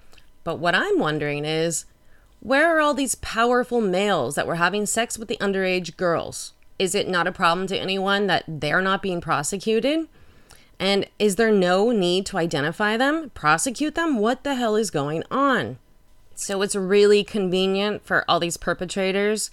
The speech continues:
is the Comey family have once again protected the elite. While Maxwell was found guilty and Jeffrey Epstein didn't kill himself,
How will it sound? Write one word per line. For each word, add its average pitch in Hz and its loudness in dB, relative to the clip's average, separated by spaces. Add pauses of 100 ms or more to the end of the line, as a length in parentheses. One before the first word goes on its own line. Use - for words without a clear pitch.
(440)
is 196 -4
the 208 0
Comey 262 2
family 175 2
have 165 -2
once 196 0
again 160 -2
protected 175 -6
the 180 -4
elite. 160 -4 (260)
While 170 -4
Maxwell 165 2
was 190 4
found 277 0
guilty 156 2
and 156 -4
Jeffrey 185 0
Epstein 180 -2
didn't 151 -2
kill 254 0
himself, 120 -2